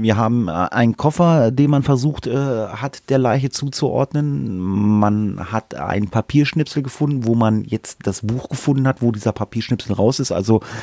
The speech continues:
das hat schon so ein bisschen was mit Indiana Jones zu tun hier. So, wow,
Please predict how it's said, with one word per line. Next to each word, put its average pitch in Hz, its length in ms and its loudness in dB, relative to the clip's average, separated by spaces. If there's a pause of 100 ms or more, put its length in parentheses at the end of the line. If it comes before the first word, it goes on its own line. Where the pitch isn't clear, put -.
(560)
das 113 100 2 (160)
hat - 180 -2
schon 127 200 2
so 123 60 4
ein 113 40 -4
bisschen 123 260 -2
was 120 140 -2
mit 123 160 0
Indiana 101 400 2
Jones 98 300 -2
zu 98 100 0
tun 90 240 -8
hier. 85 180 -6
So, 85 180 -6 (420)
wow, 120 280 6